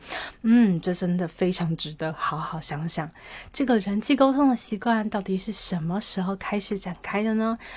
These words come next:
这个习惯对你又有什么样的影响呢？”在下一次晤谈的时候啊，我觉得真的非常棒，他就开始跟我讲说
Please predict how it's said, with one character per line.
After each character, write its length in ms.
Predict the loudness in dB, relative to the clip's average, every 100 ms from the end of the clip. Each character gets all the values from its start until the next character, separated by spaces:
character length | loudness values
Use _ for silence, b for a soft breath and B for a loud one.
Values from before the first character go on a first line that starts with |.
| B -6
这 120 | -2
个 60 | -2
习 240 | -2 -2
惯 240 | 0 -2
对 140 | 0 0
你 160 | 2
又 120 | 2 2
有 120 | 0
什 240 | -4 -4 -4
么 120 | -2
样 180 | -2 -2
的 80 |
影 260 | -4 -4 -2
响 380 | -2 -2 -4 -4
呢？” 220 | -8 -10 _ -20 _ _ B B B B B
在 140 | 0
下 200 | 4 4
一 60 | 4
次 180 | 2 -2
晤 200 | 2 0
谈 200 | 0 0
的 140 | 0
时 220 | -2 -4
候 260 | -4 2 4
啊， 240 | 4 2
我 120 | 0 -2
觉 120 | -2
得 140 | -4
真 180 | -2 0
的 80 | 0
非 300 | 2 2 2
常 340 | 0 -4 -4 -2
棒， 380 | 0 0 -2 -4
他 160 | -4
就 120 | -4 -4
开 160 | -4
始 120 | -6 -4
跟 100 | -4
我 160 | -2
讲 240 | -2 -4 -4
说 320 | -2 0